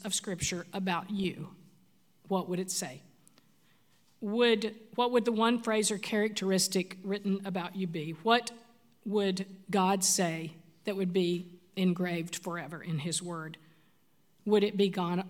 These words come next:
God-honoring, or would it be just plain embarrassing?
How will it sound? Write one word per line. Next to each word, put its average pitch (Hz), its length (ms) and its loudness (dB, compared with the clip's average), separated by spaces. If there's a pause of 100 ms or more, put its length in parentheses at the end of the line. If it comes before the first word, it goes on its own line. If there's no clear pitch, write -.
God-honoring, 190 1000 -2
or 196 140 -2
would 190 260 -2
it 190 320 -6
be 185 220 2
just 180 480 -4
plain 190 760 2
embarrassing? 147 720 0